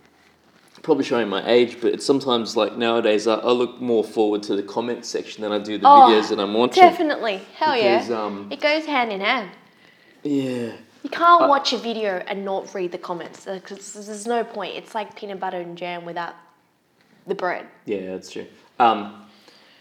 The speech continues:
Speaker 1: the thing that I was, uh, I went down the rabbit hole on was passenger shaming or passenger
Speaker 2: Oh my
Speaker 1: meltdowns on,
Speaker 2: God.
Speaker 1: like, planes and,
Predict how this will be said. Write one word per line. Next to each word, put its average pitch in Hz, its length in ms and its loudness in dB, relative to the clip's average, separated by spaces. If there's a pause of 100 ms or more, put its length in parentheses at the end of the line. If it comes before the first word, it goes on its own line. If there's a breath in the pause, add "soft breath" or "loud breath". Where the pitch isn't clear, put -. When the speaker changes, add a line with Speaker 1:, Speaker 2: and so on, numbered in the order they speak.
Speaker 1:
the 147 140 4
thing 147 280 2
that 113 80 -2
I 113 100 6
was, 139 400 0
uh, 107 380 -2
I 117 100 6
went 120 220 2
down 107 160 -4
the 95 80 -6
rabbit 98 280 -2
hole 98 280 -2
on 101 180 -4
was 101 140 -6
passenger 107 600 -8
shaming 90 560 -12
or 214 140 -8
passenger 226 640 -4
Speaker 2:
Oh 262 100 -2
my 101 340 -6
Speaker 1:
meltdowns 95 420 -8
on, 98 200 -6
Speaker 2:
God. - 0 -
Speaker 1:
like, 95 300 -12
planes 98 560 -12
and, 101 260 -12